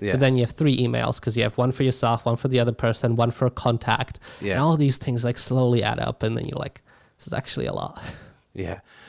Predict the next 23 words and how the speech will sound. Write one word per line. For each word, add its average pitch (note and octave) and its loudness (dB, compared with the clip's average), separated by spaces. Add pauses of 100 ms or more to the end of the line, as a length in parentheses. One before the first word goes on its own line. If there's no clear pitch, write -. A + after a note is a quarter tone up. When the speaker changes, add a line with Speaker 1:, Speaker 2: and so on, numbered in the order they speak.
Speaker 1:
Sometimes F3 2
you D#3 2
look D#3 4
at - 0
that, C3 2
that A2+ 2
annual A#2 4
option, A2+ 2
you G2 0
go, G#2 4
"Oh, A3+ 8
that's F4 4
cheaper. D#4+ 2
I G3 4
get G3 0
two A#3 4
months A3 4
of, E3+ 2
for - 0
free." A#3+ 0
But C3+ 4
you're B2 6
like, A2+ 6